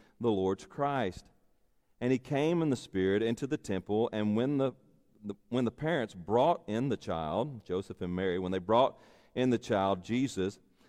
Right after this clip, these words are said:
to do for him according to the custom of the law,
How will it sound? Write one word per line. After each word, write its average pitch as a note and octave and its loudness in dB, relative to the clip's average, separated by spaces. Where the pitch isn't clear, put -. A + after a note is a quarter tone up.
to B2+ 0
do D3 4
for C3 2
him A2 2
according C#3 6
to C3 -2
the A#2 2
custom B2+ 0
of A2+ 0
the G2 2
law, A2 2